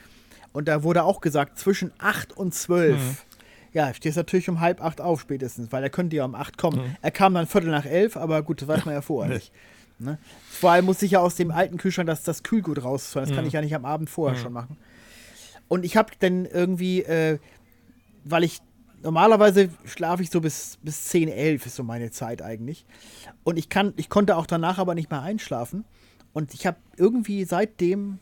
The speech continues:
Speaker 1: einen ganz komischen Schlafrhythmus. Ich kann immer nur ein paar Stunden schlafen, dann bin ich wieder wach. Dann habe ich einmal Freitag auf Samstag, habe ich dann zwölf Stunden einmal durchgeknackt plötzlich.
Speaker 2: Mhm.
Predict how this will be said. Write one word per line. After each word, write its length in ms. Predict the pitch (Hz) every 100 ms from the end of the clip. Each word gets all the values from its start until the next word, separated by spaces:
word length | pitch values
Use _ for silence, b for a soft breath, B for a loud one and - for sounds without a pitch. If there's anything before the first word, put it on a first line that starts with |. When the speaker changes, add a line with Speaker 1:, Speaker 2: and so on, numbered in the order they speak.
| -
Speaker 1:
einen 140 | 170
ganz 240 | 165 185 -
komischen 400 | - 165 - 160
Schlafrhythmus. 600 | - 131 127 - 110 110
Ich 80 | 131
kann 140 | 185
immer 120 | 165 165
nur 140 | 165
ein 60 | 156
paar 200 | 165 160
Stunden 240 | - 117
schlafen, 380 | - 180 202 170
dann 120 | 147
bin 100 | 143
ich 100 | 131
wieder 200 | 139 135
wach. 260 | 165 180 - b b b b b b b b b
Dann 100 | 170
habe 120 | 185
ich 120 | 190 180
einmal 260 | 185 175
Freitag 340 | - 190 190 170
auf 140 | 165
Samstag, 360 | 180 214 - 185
habe 100 | 180
ich 60 |
dann 160 | - 160
zwölf 300 | - 180 185
Stunden 280 | - 202 151
einmal 240 | 156 147
durchgeknackt 680 | 175 226 - 214 - 196 -
plötzlich. 480 | 202 196 208 214 -
Speaker 2:
Mhm. 260 | 135 123